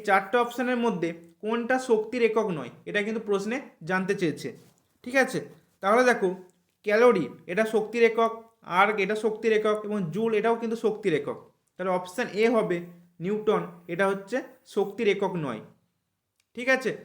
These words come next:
তাহলে নিউটন কিসের একক? নিউটন হচ্ছে বলের একক। কি বললাম? নিউটন হলো বলের একক। তাহলে বল সমান কি? বল সমান হচ্ছে ভর এবং ত্বরণের গুণফল, এটাই হচ্ছে বল। ঠিক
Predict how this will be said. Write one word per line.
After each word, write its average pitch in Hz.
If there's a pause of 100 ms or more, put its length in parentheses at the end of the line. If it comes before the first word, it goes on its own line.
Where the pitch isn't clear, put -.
(220)
তাহলে 214
নিউটন 226
কিসের 247
একক? 147 (260)
নিউটন 202
হচ্ছে 202 (480)
বলের 175
একক। 127 (360)
কি 190 (100)
বললাম? 220 (400)
নিউটন 180
হলো 226 (400)
বলের 202
একক। 135 (360)
তাহলে 208 (140)
বল 220 (100)
সমান 240 (100)
কি? 247 (440)
বল 214
সমান 226
হচ্ছে 214 (440)
ভর 196 (120)
এবং 214 (160)
ত্বরণের 190 (100)
গুণফল, 160 (500)
এটাই 190
হচ্ছে 190 (360)
বল। 139 (600)
ঠিক 233